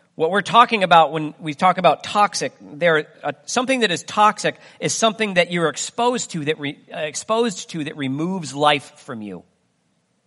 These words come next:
That's what something that's toxic is. It doesn't necessarily end your life immediately. It limit, it starts to take little bits of life away from you until you don't have the strength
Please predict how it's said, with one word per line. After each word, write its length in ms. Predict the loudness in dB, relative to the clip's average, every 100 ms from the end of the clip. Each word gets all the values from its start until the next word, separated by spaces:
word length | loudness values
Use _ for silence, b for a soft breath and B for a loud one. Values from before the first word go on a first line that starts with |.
| _ _ _ _ _
That's 160 | 2 2
what 100 | 0
something 240 | 0 0
that's 180 | -4 -6
toxic 640 | -4 0 0 -2 -8 -8
is. 320 | -8 -8 -8 B B
It 80 | 2
doesn't 260 | 2 4 2
necessarily 640 | 2 0 2 2 2 0
end 320 | 6 6 6
your 120 | 0 4
life 280 | 6 6
immediately. 680 | 2 -2 0 0 0 -2 -4 B B
It 140 | -4
limit, 480 | 0 2 6 4 4
it 100 | 0
starts 300 | -2 -2 -2
to 100 | -6
take 400 | -8 -2 -2 -2
little 300 | -8 -6 -4
bits 260 | -4 -6 -6
of 160 | -4
life 300 | 2 2 2
away 240 | -4 -6 -6
from 200 | -8 -12
you 140 | -14 -18 b b b
until 280 | -10 -4 -2
you 120 | 0
don't 200 | 0 0
have 180 | 2 0
the 60 | -2
strength 600 | -12 -12 -4 -4 -4